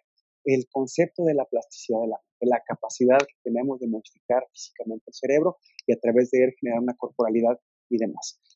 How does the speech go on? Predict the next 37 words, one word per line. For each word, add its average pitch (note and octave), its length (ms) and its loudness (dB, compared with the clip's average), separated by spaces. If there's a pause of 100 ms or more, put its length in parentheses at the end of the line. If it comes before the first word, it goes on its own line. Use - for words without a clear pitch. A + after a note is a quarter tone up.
Descubrimos D3+ 520 6
a - 20 0
través C#3 300 6
de C#3 60 6
varios C#3 180 4
patrones D3 680 -2
que - 60 -20
existe - 340 -6
una B2 160 -2
tremenda C3 360 0
influencia B2+ 480 -2
de A#2+ 80 2
afuera C3+ 320 4
para A#2+ 140 4
adentro A#2+ 280 0
y A#2+ 60 -2
de, - 200 -6 (460)
y A#2 60 -6
de A#2 60 0
dentro A2 220 -8
hacia - 140 -20
afuera. - 240 -12 (400)
Podemos C3 320 6
hacer - 240 -10
cambios. - 480 -8 (480)
Eh, C#3 220 6
Amy D3 160 4
Cuddy, D3 180 6
una C#3+ 120 4
investigadora, C3 680 8 (380)
este, B2+ 380 4
nos B2 180 0
indica C3 380 0
que - 640 -20
ciertas C3+ 420 4
posiciones B2 520 -6
corporales, B2+ 760 2